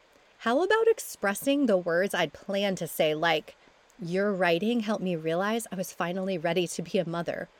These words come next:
or, "You've inspired me to tell my own stories in a book one day." But no, I couldn't muster the courage.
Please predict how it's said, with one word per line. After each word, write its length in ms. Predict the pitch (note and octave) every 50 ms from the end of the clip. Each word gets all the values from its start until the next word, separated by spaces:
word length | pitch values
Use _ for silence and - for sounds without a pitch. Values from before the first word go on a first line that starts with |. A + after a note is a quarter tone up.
| - - -
or, 400 | - A#3+ A#3 A3+ A3+ A3 G#3+ - - - - - - - - -
"You've 300 | F#3+ G#3+ B3+ D4+ D#4 D#4+
inspired 560 | D4+ D4 - - - A#3 A3+ A#3+ C4 C4 B3+
me 140 | C4 C4 A#3+
to 80 | G#3+
tell 300 | F#3+ - - - A#3 A#3+
my 180 | A#3 A#3+ A3+ -
own 300 | - G#3 G#3+ A3+ B3 B3+
stories 480 | B3 - - - F#3 F3 E3+ E3+ -
in 80 | F#3+ F3+
a 80 | F3+ F3
book 240 | F3 E3+ - -
one 180 | E3+ E3 D#3+ D#3
day." 280 | D#3+ D#3+ - - E3+ - _ _ _ _ _ _ _ _ _ _ _ _ _ _ _ -
But 180 | A3 G3+ - G3
no, 380 | F#3 F3+ E3 D#3+ D#3+ E3 E3+ - - - - - - -
I 100 | G3+ A3
couldn't 440 | G3+ - - A3+ A3+ C4+ D4 A#3+ - -
muster 320 | G#3 G#3+ A3 - - A#3
the 120 | A3 G#3+
courage. 540 | - - - A3 G#3+ - - - - - -